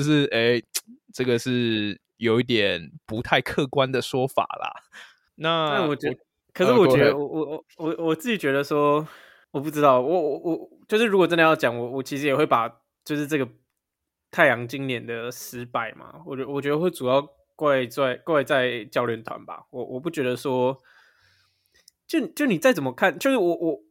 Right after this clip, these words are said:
Speaker 2: 我觉得太阳的阵容一点都不烂啊。你可以说他有他的问题，但绝对不是烂的阵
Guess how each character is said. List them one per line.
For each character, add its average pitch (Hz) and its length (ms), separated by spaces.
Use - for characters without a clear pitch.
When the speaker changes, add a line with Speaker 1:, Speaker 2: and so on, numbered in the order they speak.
Speaker 2:
我 170 160
觉 165 120
得 170 80
太 170 140
阳 151 140
的 139 100
阵 147 200
容 123 160
一 165 60
点 123 180
都 120 120
不 - 280
烂 123 340
啊。 117 60
你 139 120
可 220 140
以 185 60
说 165 180
他 165 160
有 147 80
他 139 160
的 131 80
问 139 320
题， - 300
但 202 180
绝 127 160
对 160 120
不 156 160
是 120 80
烂 117 340
的 131 80
阵 117 180